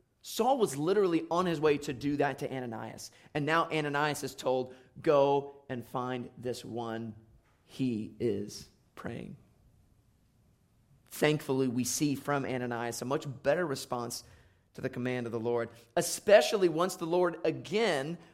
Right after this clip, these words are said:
makes clear his intentions to Ananias.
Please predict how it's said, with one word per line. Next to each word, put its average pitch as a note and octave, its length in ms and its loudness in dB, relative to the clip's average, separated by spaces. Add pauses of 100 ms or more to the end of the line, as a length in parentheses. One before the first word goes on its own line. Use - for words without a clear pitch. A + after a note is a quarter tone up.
makes F3 300 0
clear F#3+ 360 2
his D#3 220 0
intentions E3 880 -6 (440)
to E3 200 0
Ananias. D#3+ 800 0